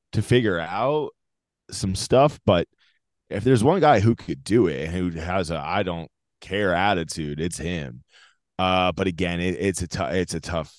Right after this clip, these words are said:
division, man. You know, you, you gotta get lucky, uh, wi-, and you gotta get to the fourth quarter, uh,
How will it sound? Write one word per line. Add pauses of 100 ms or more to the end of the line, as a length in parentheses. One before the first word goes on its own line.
(120)
division,
man. (180)
You
know,
you,
you
gotta
get
lucky, (540)
uh, (140)
wi-,
and
you
gotta
get
to
the
fourth
quarter, (420)
uh,